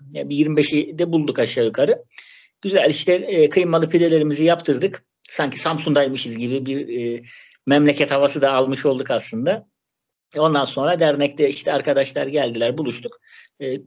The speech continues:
kıymalı pidelerimizi yedik. Sonra maçımızı izledik. Tam bir Samsun pazarı oldu. Çünkü Samsunspor, e, yani yine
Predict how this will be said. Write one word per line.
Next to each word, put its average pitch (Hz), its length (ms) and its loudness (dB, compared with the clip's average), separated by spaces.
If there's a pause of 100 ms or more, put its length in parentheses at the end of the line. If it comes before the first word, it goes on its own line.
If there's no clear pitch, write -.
(160)
kıymalı 160 360 4
pidelerimizi 135 600 2
yedik. 151 280 0
Sonra 147 280 2
maçımızı 156 480 0
izledik. 147 480 -2
Tam 220 220 -2
bir 226 60 -4
Samsun 233 400 -2
pazarı 220 320 4
oldu. 165 220 2
Çünkü 208 220 -2
Samsunspor, 202 680 0 (420)
e, 165 140 4
yani 170 640 4
yine 202 360 2